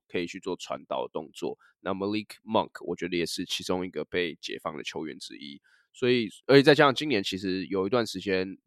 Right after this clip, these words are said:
Fox 是受伤的，是靠 Sabonis 一个人，呃，唯一的球星在撑的。那他这段时间平均是十八分、十一篮板跟八助攻，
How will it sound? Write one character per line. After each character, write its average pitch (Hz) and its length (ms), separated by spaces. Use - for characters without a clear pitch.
Fox - 380
是 - 160
受 90 220
伤 73 200
的， 69 120
是 80 420
靠 90 220
Sabonis 95 640
一 - 60
个 87 180
人， 60 260
呃， 69 120
唯 87 160
一 101 100
的 95 80
球 78 220
星 87 140
在 85 120
撑 76 300
的。 - 200
那 92 100
他 95 80
这 101 120
段 92 140
时 82 160
间 90 140
平 85 200
均 82 200
是 92 40
十 - 160
八 87 220
分、 87 180
十 - 200
一 80 40
篮 76 160
板 60 120
跟 78 140
八 80 200
助 87 200
攻， 53 260